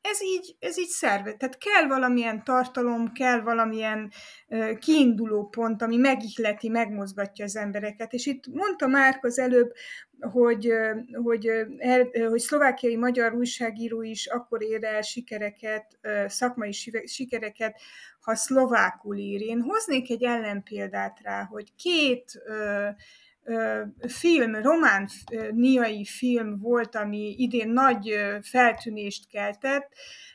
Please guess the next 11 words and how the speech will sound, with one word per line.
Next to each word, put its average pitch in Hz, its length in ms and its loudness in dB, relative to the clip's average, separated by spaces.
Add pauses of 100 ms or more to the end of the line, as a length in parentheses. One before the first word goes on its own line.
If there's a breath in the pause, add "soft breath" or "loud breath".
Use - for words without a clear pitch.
(120)
Ö, 233 80 -2 (320)
az 247 180 2
egyik 302 300 6
a 240 100 0
Tudor 247 380 2
Giorgio 220 760 -2
féle 226 760 2
film 240 520 0
a 202 300 0
szebeni, 220 920 0
ö, 208 300 0